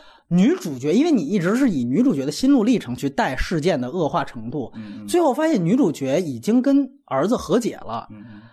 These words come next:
Speaker 1: 按说呢，你要是一个大团圆结局走向，反倒好写。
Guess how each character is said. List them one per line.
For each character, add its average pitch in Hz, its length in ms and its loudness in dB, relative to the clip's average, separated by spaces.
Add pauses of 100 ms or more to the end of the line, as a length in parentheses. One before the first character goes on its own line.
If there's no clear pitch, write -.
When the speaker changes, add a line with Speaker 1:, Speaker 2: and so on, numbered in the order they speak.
(140)
Speaker 1:
按 294 240 0
说 320 220 2
呢， 247 100 0
你 147 120 -4
要 147 140 0
是 240 140 0
一 214 60 2
个 311 80 2
大 320 240 -2
团 190 180 0
圆 190 100 2
结 180 160 2
局 175 140 0
走 120 140 -4
向， - 180 -2
反 131 140 -4
倒 143 100 -2
好 135 260 0
写。 135 300 -8